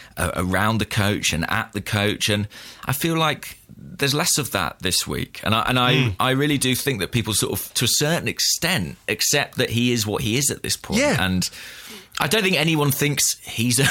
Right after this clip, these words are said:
Speaker 1: <laughs> you know, nobody thinks he's a bad man, really. Nobody thinks he's not trying to do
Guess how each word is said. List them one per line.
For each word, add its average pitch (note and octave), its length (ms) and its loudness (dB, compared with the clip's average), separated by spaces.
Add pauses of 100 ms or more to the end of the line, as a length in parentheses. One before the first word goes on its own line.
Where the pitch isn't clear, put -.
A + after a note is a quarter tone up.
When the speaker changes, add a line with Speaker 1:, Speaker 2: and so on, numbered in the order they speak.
(140)
Speaker 1:
<laughs> - 180 0
you D3 80 2
know, G2 140 2 (340)
nobody D3 380 2
thinks C3+ 340 0
he's B2 200 2
a D3 60 0
bad F2+ 580 0
man, G2 540 0
really. F#2+ 400 2
Nobody C#3 360 2
thinks C3 300 0
he's A#2+ 180 2
not A#2+ 300 0
trying A2 420 2
to G2+ 200 2 (580)
do A#2+ 380 2